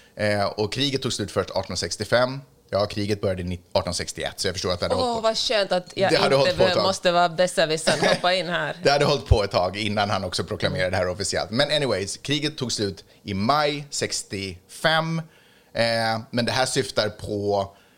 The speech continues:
Speaker 1: att informationen äntligen hade nått Texas också, eh, som var den delstat som är liksom, var längst bort i unionen då på den tiden, eller åtminstone väldigt långt borta ifrån händernas centrum. Och det var jun-, nittonde juni arton sextiofem.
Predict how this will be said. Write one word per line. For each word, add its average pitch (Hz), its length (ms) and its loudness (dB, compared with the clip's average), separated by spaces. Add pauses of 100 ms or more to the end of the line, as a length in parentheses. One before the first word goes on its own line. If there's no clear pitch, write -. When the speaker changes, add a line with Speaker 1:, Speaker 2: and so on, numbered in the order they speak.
(280)
Speaker 1:
att - 320 -4 (140)
informationen 120 1040 -2
äntligen 95 540 -2
hade 95 220 -2
nått 95 280 -10
Texas 139 440 0
också, 101 420 -2 (320)
eh, 101 160 0
som 101 200 -2
var 98 100 0
den 95 200 -2
delstat 90 380 -4
som 90 160 -6
är 85 100 -8
liksom, 87 340 -8
var 95 80 0
längst 127 280 -2
bort 107 240 -4
i 95 180 -8
unionen 95 540 -6
då 101 100 -4
på - 80 -12
den 95 140 -2
tiden, 95 340 -4
eller 95 100 -2
åtminstone 95 280 -8
väldigt 92 180 -6
långt 101 180 -6
borta 101 320 -2 (300)
ifrån 104 240 -2
händernas 98 320 -4
centrum. 110 380 -4 (220)
Och - 260 -8
det 143 200 2
var 104 340 2 (400)
jun-, 110 580 0 (360)
nittonde 151 520 0
juni 101 640 -2 (260)
arton 90 360 0
sextiofem. 87 680 -2